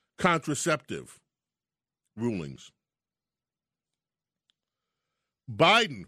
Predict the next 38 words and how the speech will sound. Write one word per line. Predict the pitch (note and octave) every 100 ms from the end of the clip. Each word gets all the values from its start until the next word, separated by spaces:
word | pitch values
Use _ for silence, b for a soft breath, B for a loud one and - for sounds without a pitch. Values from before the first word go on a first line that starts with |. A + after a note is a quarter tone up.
| -
who, | D#3
by | E3 A3+
the | A3
way, | G#3 F3 G2
once | A2+ F3 -
voted | - D3 F3 F2+ C#2+ - _ _
to | C#3+
overturn | D#3 C#3 B2+ - E3 B2 D#2 - _
Roe | F2+ G2
versus | E2+ F2 - D#2
Wade. | E2 D2
Did | F#2+ A#2+
you |
know | G3 F#2
that? | D#2 A#2 F3+ - _ _ _ _ _ _ _ _ _ _ _ -
Yes. | C#3 G2 D2+ - _
Once | A#2+ A#2+ F#3+ B3+
upon | G#3+ F#3+ D3+
a |
time, | C#3 D#3+ A#2+
way | A#2+ D3
back | C3 C3 -
then, | C#3 G#2
the | G#2+
other | D3+ A3 G#3+
Joe | C3+ B2+ G#2+
Biden, | F2+ E2+ D#2 F#2 F2 _ _ -
or | D3
one | B2+ D#3+ G3
of | D#3+
the | C3
other | A#2 G#2+
Joe | F#2+ A2
Bidens, | F2+ F#2+ G2 A2 G#2 - b b D3+
actually | D#3 - D3 C#3+
voted | A2+ C#3 E3 C3+ D#2 E2 - _ _ _ _ _ _ _ _ _ _ _ _ _ _ _ _ _ _ _ _ _ _ -
to | C#3+
overturn | D3+ C3+ C3 D#3+ C#3 A2+